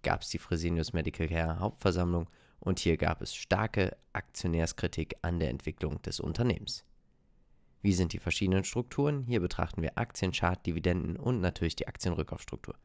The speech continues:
Bei der Aktienstruktur sehen wir, wir haben starke institutionelle Investoren, zum Beispiel BlackRock, die Vanguard Group, D W S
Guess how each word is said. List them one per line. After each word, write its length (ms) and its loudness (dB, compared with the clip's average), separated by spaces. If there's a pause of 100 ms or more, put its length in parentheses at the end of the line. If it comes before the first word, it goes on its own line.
(360)
Bei 120 6
der 100 2
Aktienstruktur 800 -2
sehen 280 2
wir, 200 -2
wir 140 -6
haben 160 -6
starke 520 -2
institutionelle 800 -2
Investoren, 540 0 (260)
zum 160 -4
Beispiel 320 -2 (300)
BlackRock, 500 2 (480)
die 80 2
Vanguard 380 4
Group, 240 -2 (400)
D 140 4
W 80 8
S 300 -2